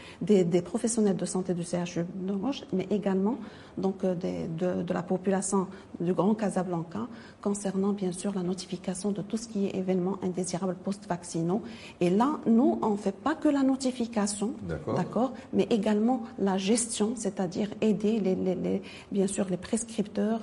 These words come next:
Speaker 1: à adapter les posologies, à adapter, à traiter, donc comment corriger l'événement indésirable lorsqu'il survient, des fois même l'accompagnement du malade pour, bien sûr, donc, voir l'évolution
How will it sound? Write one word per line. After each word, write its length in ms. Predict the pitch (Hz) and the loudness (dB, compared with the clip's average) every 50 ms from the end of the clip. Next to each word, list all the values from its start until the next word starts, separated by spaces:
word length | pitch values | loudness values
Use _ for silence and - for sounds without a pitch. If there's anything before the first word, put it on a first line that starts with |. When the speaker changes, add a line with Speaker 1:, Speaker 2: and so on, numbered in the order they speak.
| - - - | -4 -4 -2
Speaker 1:
à 240 | 196 185 180 - - | -2 -2 -2 0 4
adapter 600 | 233 233 220 202 220 214 220 226 - - 220 214 | 4 6 6 6 4 4 2 0 2 2 4 4
les 100 | 196 196 | 4 2
posologies, 840 | - - 214 208 214 208 214 208 202 196 202 208 214 220 220 233 - 220 | 2 0 -2 -2 0 0 0 0 0 0 2 2 2 2 2 0 0 -2
à 300 | - - - - 220 240 | -2 -2 -2 0 2 2
adapter, 520 | 214 - 220 220 - - - 247 240 233 - | 4 4 4 2 2 0 0 2 2 2 2
à 80 | 214 214 | 0 -2
traiter, 720 | - - - - 254 247 247 247 - 233 240 240 262 240 | -4 -6 -2 2 2 2 2 2 2 2 4 4 4 4
donc 240 | 208 202 202 202 - | 4 2 2 2 2
comment 320 | 220 220 226 233 233 226 226 - - - - - - | 4 4 6 6 6 4 2 0 -4 -8 -8 2 6
corriger 600 | 285 311 285 240 285 277 269 233 202 233 269 294 | 6 8 8 8 8 8 8 8 6 6 6 6
l'événement 440 | 277 247 202 214 220 220 220 214 214 - | 6 6 6 6 6 6 6 6 4 4
indésirable 640 | 208 220 208 220 202 214 220 214 214 214 196 196 196 - - - - - | 4 6 6 6 4 4 4 2 4 4 4 2 2 0 -4 -10 -6 -2
lorsqu'il 480 | - 196 208 202 202 202 - - 214 190 | 2 4 6 6 4 4 2 2 2 2
survient, 520 | - 214 208 180 165 175 185 202 214 254 - - - - - - - | 2 0 -2 -2 0 2 4 4 4 4 0 -4 -10 -14 -16 -8 -2
des 160 | 208 180 190 | 2 4 4
fois 240 | 202 - - 233 226 | 4 4 4 4 4
même 220 | 226 233 247 247 226 | 6 6 6 4 4
l'accompagnement 720 | 220 - 226 208 202 208 202 196 196 202 202 202 220 208 - - - - - | 4 2 2 2 2 2 2 4 4 4 4 4 4 2 -2 -6 -8 -4 -2
du 160 | 185 208 214 | 0 2 4
malade 380 | 214 208 202 202 220 233 214 - - | 4 6 4 4 2 0 -2 -2 2
pour, 180 | 202 214 214 214 - | 2 2 2 2 0
bien 180 | 180 185 190 196 | -2 0 0 0
sûr, 260 | 196 - - 220 214 | 0 0 -2 0 0
donc, 180 | - 196 190 - | 0 0 0 0
voir 280 | 185 175 202 214 220 214 | 0 0 2 2 4 4
l'évolution 600 | 208 202 208 233 196 180 185 185 - 214 220 | 2 2 2 2 2 2 2 0 0 0 -2